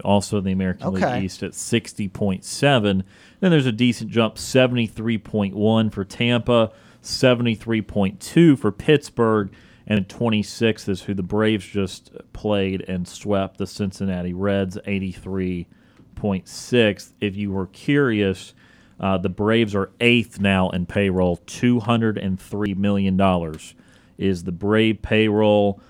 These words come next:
Speaker 1: Toronto is seventh, two oh nine. The Angels pay a lot for a little, two twelve point two.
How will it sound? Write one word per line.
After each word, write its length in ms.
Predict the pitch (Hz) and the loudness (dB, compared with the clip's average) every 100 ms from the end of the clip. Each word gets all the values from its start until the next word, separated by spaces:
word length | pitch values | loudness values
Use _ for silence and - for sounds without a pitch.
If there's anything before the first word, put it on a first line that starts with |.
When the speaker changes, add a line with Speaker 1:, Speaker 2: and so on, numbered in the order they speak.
| _ | _
Speaker 1:
Toronto 840 | - 117 95 107 160 170 220 90 78 - _ | -6 -2 2 4 2 2 2 2 -2 -12 _
is 160 | - 92 | -4 -4
seventh, 640 | - 123 117 107 98 - - | 0 2 2 2 -6 -8 -2
two 160 | 113 | 2
oh 120 | 104 | 2
nine. 580 | 95 104 107 107 107 104 - _ _ _ _ _ | 2 2 4 4 2 0 -6 _ _ _ _ _
The 240 | 104 110 - | -2 0 2
Angels 640 | 120 123 113 117 110 - - | 2 2 4 4 2 -2 -12
pay 240 | - 113 113 | 0 4 4
a 80 | |
lot 360 | 101 110 113 - | 6 6 4 2
for 180 | - 107 | -2 0
a 60 | |
little, 400 | 98 110 113 107 | 4 4 4 4
two 260 | 104 - 110 | 0 0 -2
twelve 400 | - 113 107 98 | 2 2 4 2
point 340 | - 95 - | -2 -6 -6
two. 580 | - - 117 117 110 107 | -10 -2 2 2 2 -2